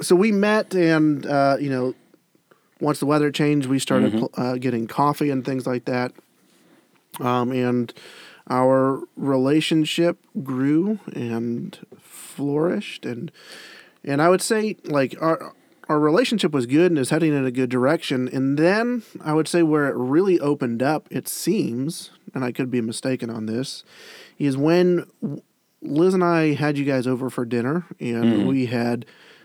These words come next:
Speaker 1: uh, shared with you about Harvestgate.
Speaker 2: Well, it wasn't the first time we had come over either. I mean, we
Speaker 1: No.
Speaker 2: had come over for dinner and hung out many times, and, uh, Eli's the same age as your kids, and they just have a blast playing. They're playing right now,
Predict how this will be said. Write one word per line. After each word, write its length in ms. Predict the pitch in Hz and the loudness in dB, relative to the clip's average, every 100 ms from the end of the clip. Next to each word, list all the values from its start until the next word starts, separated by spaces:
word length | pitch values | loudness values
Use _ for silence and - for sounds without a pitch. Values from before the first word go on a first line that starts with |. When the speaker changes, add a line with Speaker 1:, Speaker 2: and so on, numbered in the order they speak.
| - | -8
Speaker 1:
uh, 200 | 117 123 | -4 -4
shared 400 | - - 147 156 | -4 -2 0 0
with 240 | 131 117 | -2 -4
you 420 | 120 117 120 120 110 | -4 0 0 0 -2
about 720 | 117 117 117 117 117 - - - | -8 -6 -4 -4 -6 -10 -18 -12
Harvestgate. 640 | - 156 135 - - - - - - - | -4 -2 -2 -10 -12 -12 -12 -16 -12 0
Speaker 2:
Well, 140 | 160 151 | 2 2
it 120 | 117 | 0
wasn't 280 | 185 156 135 | 2 2 2
the 80 | |
first 260 | 113 131 123 | 2 0 2
time 160 | 117 104 | 2 2
we 80 | |
had 120 | 104 98 | 0 0
come 180 | 113 | 0
over 240 | 104 98 92 | 0 0 -2
either. 240 | 98 95 | -2 -2
I 40 | 95 | -2
mean, 160 | 95 | 0
we 60 | 107 | 0
Speaker 1:
No. 100 | 107 | 0
Speaker 2:
had 80 | 110 | 0
come 140 | 127 | 0
over 140 | 123 113 | 0 0
for 120 | 113 | -2
dinner 280 | 101 107 107 | 0 2 0
and 100 | 101 | 0
hung 180 | 104 104 | -2 0
out 320 | 101 101 98 _ | 0 -2 -6 _
many 280 | 104 104 107 | -2 0 0
times, 600 | 104 107 101 101 101 95 | 0 -2 0 -2 -2 -4
and, 220 | 90 87 - - - - - | -6 -8 -14 -20 -20 -20 -10
uh, 180 | 92 87 | -8 -4
Eli's 600 | 107 104 98 98 98 - | -2 0 0 0 -4 -6
the 80 | |
same 300 | 107 110 101 | -6 -2 0
age 240 | 101 101 98 | 0 -2 -4
as 160 | 95 | -6
your 120 | 98 98 | -6 -4
kids, 420 | 104 101 101 98 | -2 0 -2 -4
and 120 | 92 | -4
they 140 | 92 | -4
just 240 | 92 92 - | -6 -8 -6
have 160 | 101 | -6
a 60 | 95 | -6
blast 480 | 87 92 95 95 - | -6 -4 -4 -6 -6
playing. 280 | 104 98 98 | -4 -4 -4
They're 100 | 95 | -4
playing 300 | - 101 98 | -2 -2 0
right 180 | 98 95 | -2 -2
now, 400 | 98 98 98 | -2 -2 -2